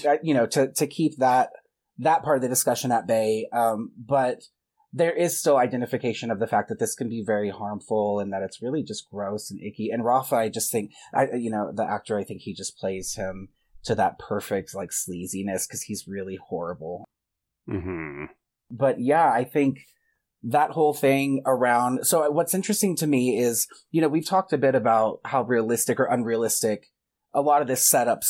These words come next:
Speaker 2: are with these private school teachers, with these kids basically running things.
Speaker 1: Mm-hmm.
Speaker 2: Um, and then so they're, they're, you know, clapping back with this, with this whole concept of how do we control and manipulate the lives of these kids
Speaker 1: <laughs>
Speaker 2: under the guise of thinking they're doing something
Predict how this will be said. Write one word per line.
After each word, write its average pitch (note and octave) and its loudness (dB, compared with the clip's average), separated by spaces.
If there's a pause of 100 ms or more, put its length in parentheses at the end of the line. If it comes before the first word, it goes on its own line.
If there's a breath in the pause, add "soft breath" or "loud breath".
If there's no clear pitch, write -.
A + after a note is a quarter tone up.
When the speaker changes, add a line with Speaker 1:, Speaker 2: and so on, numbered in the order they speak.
Speaker 2:
are G#2 4
with G#2+ 0
these G#2 0
private E3+ 0
school D#3+ 2
teachers, C3+ 0
with A2+ -8
these G#2 -8
kids B2+ -2
basically A#2 0
running A2 0
things. A2+ -2 (120)
Speaker 1:
Mm-hmm. F#2+ -2
Speaker 2:
Um, A#2+ 4
and B2+ 4
then A#2+ 2
so A#2+ 4
they're, A#2 2
they're, A2 2 (300)
you B2 -2
know, F#2+ -6
clapping B2+ 2
back A2+ 4
with A#2+ -2
this, - 0 (360)
with C#3 0
this C#3+ 2
whole D3 4
concept E3+ 2
of B2+ 2
how A#2 2
do A#2 2
we A2+ 0
control A2 2
and G#2 0
manipulate B2 0
the C#3+ 2
lives A2 2
of F#2+ -4
these G2 -2
kids B2+ 0 (260 loud breath)
Speaker 1:
<laughs> - -2
Speaker 2:
under F#3+ 2
the F3+ 2
guise D#3+ 4
of C#3+ 0
thinking D3 -2
they're C3 4
doing D3 0
something C3+ -2